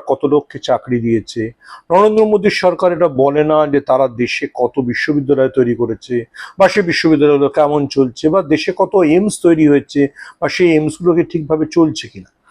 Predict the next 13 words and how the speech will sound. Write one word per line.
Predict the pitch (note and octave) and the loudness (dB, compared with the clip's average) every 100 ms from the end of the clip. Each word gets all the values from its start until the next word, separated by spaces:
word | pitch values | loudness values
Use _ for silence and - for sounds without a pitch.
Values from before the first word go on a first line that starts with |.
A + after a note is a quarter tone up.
| - _ - | -20 _ 0
পুরো | C4 C#4+ C#4 - C#3+ | 4 4 4 2 2
ন্যারেটিভটা | C#3+ D3 F3+ A#3 D4+ - C4+ | 4 6 4 4 2 0 -4
সবসময় | - F#3+ - - F#3 F#3+ A3 - _ | -2 -2 -2 -2 0 0 -2 -8 _
হিন্দু | F3 F3+ F#3 G#3 | 0 0 2 2
এবং | G#3+ G#3+ F#3+ | 4 2 0
মুসলিমে, | D3 C#3 - E3 F#3+ G3 - - - | -2 -4 -2 0 0 0 -6 -20 -10
আহ, | - A#2+ - C3+ | -2 -2 -4 -8
বিজেপি | C3 C3 D3 D#3 D#3 | -2 2 2 0 0
রাখতে | G#2 - - | 0 -2 -8
পেরেছে। | - F#2+ F#2 - _ _ _ _ _ _ - | -8 -10 -14 -18 _ _ _ _ _ _ -2
দুর্ভাগ্যের | E3 B3+ C#4+ G#3 G#3 | 2 4 4 4 2
বিষয় | C3 - C#3 | 2 0 0
আমাদের, | G#2 G2+ C3+ | 0 0 -2